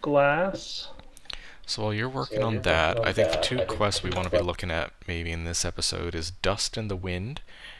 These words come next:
Speaker 2: and I'm Smelting. I'm Smelting. 'Cause
Speaker 1: Okay.
Speaker 2: Dust in the Wind we can get right now, 'cause, uh, now that we have cobble, we have an easy way to, uh, to smash things down to get ores, and this is pretty simple.
Speaker 1: Okay.
Speaker 2: And the I'm Smelting will allow us to get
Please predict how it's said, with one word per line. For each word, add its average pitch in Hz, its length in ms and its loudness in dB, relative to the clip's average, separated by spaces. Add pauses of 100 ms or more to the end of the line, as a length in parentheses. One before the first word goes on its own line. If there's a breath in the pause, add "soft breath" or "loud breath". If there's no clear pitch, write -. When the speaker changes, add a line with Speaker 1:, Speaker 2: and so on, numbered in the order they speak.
(100)
Speaker 2:
and 85 240 -2
I'm 87 160 0
Smelting. 85 800 -2
I'm 82 160 -6
Smelting. 82 1040 -2 (1500 soft breath)
'Cause - 160 12
Speaker 1:
Okay. 170 200 12
Speaker 2:
Dust 131 280 8
in 139 80 2
the 113 80 2
Wind 98 280 2
we 90 120 2
can 90 140 -2
get 87 240 4
right 90 220 0
now, 82 260 2
'cause, 78 380 -2
uh, 76 220 -2
now 95 120 0
that 92 80 -2
we 82 80 0
have 78 100 -4
cobble, 87 320 2
we 78 100 0
have 82 120 0
an 80 60 -4
easy 82 220 -2
way 78 220 0
to, - 240 -4 (260)
uh, - 180 -6 (100)
to - 100 -2
smash - 320 0
things 76 160 -6
down 78 220 -2
to - 80 -6
get - 180 -6
ores, - 420 -2
and 117 80 -6
this 120 140 -4
is - 80 -8
pretty - 220 -8
simple. - 400 -6 (1120 loud breath)
Speaker 1:
Okay. 78 200 2
Speaker 2:
And 92 160 0
the 87 220 -2
I'm 82 120 0
Smelting 101 800 -2
will 87 180 -2
allow 95 340 0
us 90 300 0
to - 120 -6
get 76 260 -2